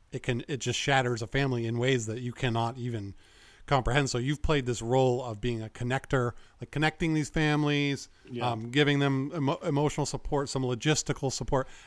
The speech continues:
Speaker 1: and that really is what grew into this idea around Colin Town Junior. So I do
Speaker 2: Yes.
Speaker 1: need to give some context for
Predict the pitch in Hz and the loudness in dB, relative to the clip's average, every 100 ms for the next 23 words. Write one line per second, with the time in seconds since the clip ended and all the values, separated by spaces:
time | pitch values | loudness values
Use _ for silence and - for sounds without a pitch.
0 | - 131 135 214 220 165 151 139 131 110 | -8 -4 4 4 4 2 0 2 0 -2
1 | 131 117 117 123 156 151 135 131 120 120 | -6 -8 -8 0 2 4 2 0 -2 -2
2 | 117 117 131 127 113 120 117 - 139 127 | -2 -4 0 0 0 -2 -4 -2 0 0
3 | 117 127 117 113 135 120 107 - - - | 0 -2 -2 -2 -2 -2 -4 -10 -20 -8
4 | - 135 151 196 208 180 139 147 - 127 | 0 2 4 2 2 0 2 0 0 -2
5 | 117 - 151 143 135 113 - - 127 120 | -4 0 0 2 -2 -4 -8 0 2 2
6 | 110 | 0